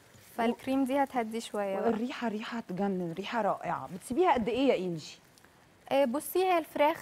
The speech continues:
Speaker 1: بتتشوح حوالي مثلًا six minutes كده، وبعدين لما بحط الكريم بسيبها برضو تشرب شوية من الكريم، فهي الأكلة كلها تاخد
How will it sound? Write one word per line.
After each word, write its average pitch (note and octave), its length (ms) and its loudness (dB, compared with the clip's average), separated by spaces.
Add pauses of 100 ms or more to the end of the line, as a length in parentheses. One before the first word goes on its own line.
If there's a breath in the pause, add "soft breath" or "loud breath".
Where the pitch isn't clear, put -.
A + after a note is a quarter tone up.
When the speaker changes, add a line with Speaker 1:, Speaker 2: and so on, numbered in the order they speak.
(120)
Speaker 1:
بتتشوح C#4+ 640 2
حوالي C4 440 2
مثلًا C4+ 600 0 (300)
six C#4 260 -2
minutes C#4 480 2
كده، D4 280 8
وبعدين C4+ 360 10
لما D4 180 4
بحط C#4+ 320 2
الكريم D#4+ 380 0
بسيبها C#4+ 420 6
برضو C4 300 6
تشرب C4+ 340 0
شوية C4 200 4
من C4 100 4
الكريم، A#3 380 2
فهي A#3 720 4
الأكلة - 320 8
كلها D4 400 8
تاخد D#4 320 0